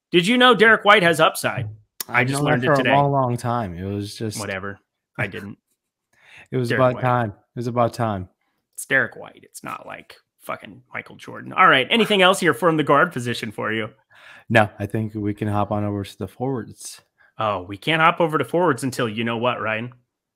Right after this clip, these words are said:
Speaker 1: Boom! New Yahoo users. Look at this. Get one free month of Awesemo Plus Platinum. All you're gonna do, ten dollars or more. If you're a new user, if you have not checked out the excellence that is Yahoo,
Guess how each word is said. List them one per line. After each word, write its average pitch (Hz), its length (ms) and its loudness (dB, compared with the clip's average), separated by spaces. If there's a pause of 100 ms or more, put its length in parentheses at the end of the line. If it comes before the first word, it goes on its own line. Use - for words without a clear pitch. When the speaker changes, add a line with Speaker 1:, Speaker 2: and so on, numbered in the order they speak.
(1040)
Speaker 1:
Boom! 320 340 10
New 269 120 2
Yahoo 254 340 6
users. 240 500 0
Look 220 140 0
at 165 60 2
this. 131 160 0
Get 311 160 0
one 160 160 4
free 143 160 -2
month 117 220 -4
of 107 60 -12
Awesemo 113 500 -4
Plus 175 380 -6
Platinum. 143 580 -2 (420)
All 180 140 6
you're 180 160 2
gonna 131 200 -2
do, 101 240 -12 (320)
ten 165 160 -2
dollars 180 360 2
or 170 60 -2
more. 127 220 -2
If - 180 -14
you're 196 120 0
a - 20 2
new 220 180 2
user, 190 440 0
if 127 160 -8
you 320 80 0
have 214 120 -2
not 214 300 2
checked 233 240 -2
out 208 220 4
the 175 160 -12
excellence 165 680 -4 (300)
that 156 100 2
is 147 160 0
Yahoo, 131 600 2